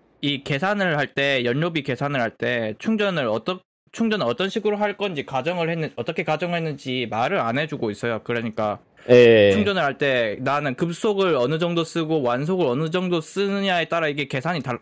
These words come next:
Speaker 1: 크게 달라지거든요.
Speaker 2: 예, 크게 달라지죠.
Speaker 1: 그-,
Speaker 2: 그러니까 이게
Speaker 1: 그렇죠.
Speaker 2: 보시면 실제로 충전 요금제도 보시면, 어, 특히 여름철이나 겨울철 같은 경우에는 완속 충전이라고 하더라도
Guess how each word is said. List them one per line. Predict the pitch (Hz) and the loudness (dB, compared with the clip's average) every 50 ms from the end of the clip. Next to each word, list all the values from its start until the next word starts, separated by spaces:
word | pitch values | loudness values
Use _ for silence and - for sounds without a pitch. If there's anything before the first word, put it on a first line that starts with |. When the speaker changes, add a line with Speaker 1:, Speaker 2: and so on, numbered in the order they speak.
| - | -8
Speaker 1:
크게 | - - - 233 254 | -12 -6 -4 -4 -4
달라지거든요. | - 156 127 131 160 190 160 156 135 131 120 117 117 127 143 165 135 110 101 - _ | -2 -2 -2 0 0 -2 -2 -4 -4 -4 -4 -2 -4 -2 -2 -2 -2 -4 -6 -2 _
Speaker 2:
예, | 139 123 117 | 8 8 8
크게 | 117 - - 160 165 170 147 | 8 8 6 8 8 10 10
달라지죠. | 131 117 110 110 - - 143 135 135 98 98 | 8 8 8 6 6 4 0 -2 0 -2 -2
Speaker 1:
그-, | 98 - - | -2 -8 2
Speaker 2:
그러니까 | - 131 120 - 120 | 2 2 6 8 8
이게 | 117 127 117 131 127 | 8 8 8 10 10
Speaker 1:
그렇죠. | 127 123 - | 10 8 8
Speaker 2:
보시면 | 135 139 135 - 160 151 147 147 147 143 139 131 | 6 4 6 6 6 8 10 10 10 8 6 4
실제로 | - - 185 180 - 185 175 170 156 143 - - - - _ _ _ _ _ - | 4 4 6 8 8 10 12 12 12 12 10 6 -8 -20 _ _ _ _ _ -2
충전 | - - 208 190 196 185 165 | 4 6 8 10 10 12 12
요금제도 | 143 143 139 165 175 185 170 175 170 165 160 156 147 143 120 | 10 10 10 8 8 8 10 12 12 12 12 10 10 6 6
보시면, | 117 127 117 131 131 151 175 151 101 90 92 87 - _ _ _ _ _ _ _ _ _ _ _ _ | 6 0 0 2 4 6 6 6 6 4 -2 -8 -12 _ _ _ _ _ _ _ _ _ _ _ _
어, | 98 101 101 101 101 98 98 87 - - - _ _ _ _ _ _ _ _ _ | 2 4 4 4 4 4 2 0 -2 -6 -18 _ _ _ _ _ _ _ _ _
특히 | - 208 - - - 196 156 | 0 0 2 4 4 8 10
여름철이나 | 131 143 175 196 196 180 - 175 156 151 139 127 | 12 12 10 8 6 6 4 6 6 6 4 6
겨울철 | - 151 156 165 160 - 170 143 | 8 8 8 8 8 8 8 10
같은 | 127 127 120 - 139 131 | 10 8 6 6 2 6
경우에는 | 123 127 127 127 123 123 120 123 | 8 8 8 8 6 6 6 4
완속 | 104 113 120 131 147 180 202 196 - | 6 6 6 6 8 6 4 4 6
충전이라고 | - 220 208 202 190 180 170 165 160 160 156 160 156 | 4 6 8 10 8 10 10 10 10 10 10 8 6
하더라도 | 151 - 214 208 226 220 165 127 - - 110 175 | 8 6 8 10 10 10 10 8 6 4 -8 -8